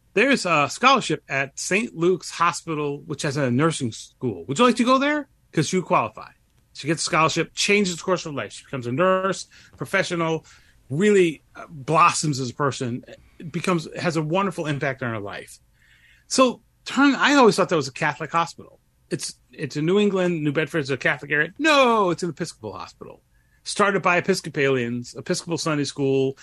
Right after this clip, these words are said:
in the eighteen hundreds says, "Hey, we need a hospital." They start, uh, they start a hospital. They start a nursing school. Do you think those eighteen hundred Episcopalians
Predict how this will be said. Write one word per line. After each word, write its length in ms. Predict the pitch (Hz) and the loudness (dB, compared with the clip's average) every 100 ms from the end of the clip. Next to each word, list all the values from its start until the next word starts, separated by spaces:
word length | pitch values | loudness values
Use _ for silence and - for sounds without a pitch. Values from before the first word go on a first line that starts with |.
| - | -10
in 140 | - 160 | -2 2
the 60 | |
eighteen 280 | 151 156 165 | 2 2 0
hundreds 340 | 147 156 147 - | 0 -2 -4 -4
says, 260 | 143 135 | -2 -2
"Hey, 180 | - 185 | 2 2
we 120 | 170 | 4
need 140 | 170 151 | 2 0
a 40 | |
hospital." 580 | 139 131 - 131 123 - - - - _ - | -2 -4 -6 -6 -6 -10 -20 -20 -20 _ 2
They 260 | 160 156 | 4 4
start, 440 | 139 - 143 147 - | 2 0 0 0 -4
uh, 320 | 127 117 107 117 _ _ _ _ _ | -8 -6 -8 -14 _ _ _ _ _
they 120 | - 131 | -4 -2
start 260 | 160 147 | 2 2
a 20 | |
hospital. 500 | 135 135 - 131 123 | 2 0 -2 -2 -4
They 140 | 117 123 | -4 -4
start 260 | - 131 | -2 -2
a 20 | 123 | 0
nursing 280 | 127 - | -4 -6
school. 360 | 113 - 107 - _ _ _ | -8 -6 -8 -10 _ _ _
Do 80 | 170 | 2
you 100 | 202 | 2
think 220 | 190 214 | 4 2
those 200 | 202 185 | 2 0
eighteen 360 | - 180 - 185 | 0 -2 -2 -4
hundred 360 | 170 175 165 151 | -4 -4 -6 -8
Episcopalians 960 | - 143 156 139 165 160 151 147 147 | -8 -6 -6 -4 0 2 2 -2 -4